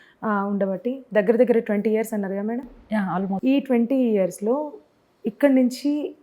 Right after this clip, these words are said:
Speaker 1: అక్కడికి, అంటే, గల్ఫ్ కంట్రీస్‌కి వచ్చి అక్కడ ఉపాధి కోసం వచ్చిన వాళ్ళు ఉంటారు కదా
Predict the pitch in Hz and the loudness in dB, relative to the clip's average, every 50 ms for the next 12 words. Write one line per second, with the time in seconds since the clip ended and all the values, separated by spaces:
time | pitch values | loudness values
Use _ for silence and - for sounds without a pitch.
0 | _ _ _ 214 208 - - 262 247 254 254 247 220 202 196 214 202 - 190 196 | _ _ _ -4 -2 4 4 4 4 4 2 2 0 2 0 -2 -2 -2 0 0
1 | 202 202 - - 240 233 214 214 226 208 - - 185 185 - - 247 285 262 - | -2 -2 -2 -2 -4 -4 -2 -2 -4 -4 -4 -6 -8 -8 -6 -6 -6 -6 -6 -12
2 | _ _ _ _ _ _ _ - 220 226 285 269 254 247 233 - 240 233 233 233 | _ _ _ _ _ _ _ 0 2 4 4 6 6 6 6 4 2 2 2 0
3 | 240 226 220 220 202 190 - - 220 202 202 196 190 180 190 202 190 185 185 226 | 0 0 0 -2 -4 -6 -6 -8 -8 -6 -6 -6 -6 -6 -6 -6 -6 -6 -6 -8
4 | 254 | -10